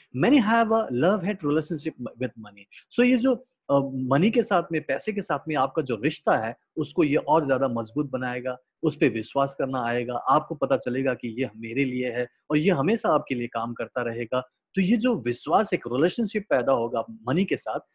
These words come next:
ये बहुत ही ब्यूटीफुल बात होगी। Yes, they say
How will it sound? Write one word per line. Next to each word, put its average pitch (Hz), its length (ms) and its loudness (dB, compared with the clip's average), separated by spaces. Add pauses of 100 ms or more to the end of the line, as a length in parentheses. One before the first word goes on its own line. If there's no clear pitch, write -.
(200)
ये 156 100 4
बहुत 139 260 0
ही 185 40 -2
ब्यूटीफुल 139 480 0
बात 107 180 -2 (100)
होगी। 120 220 -10
Yes, 247 140 4 (380)
they 240 220 4
say 262 140 4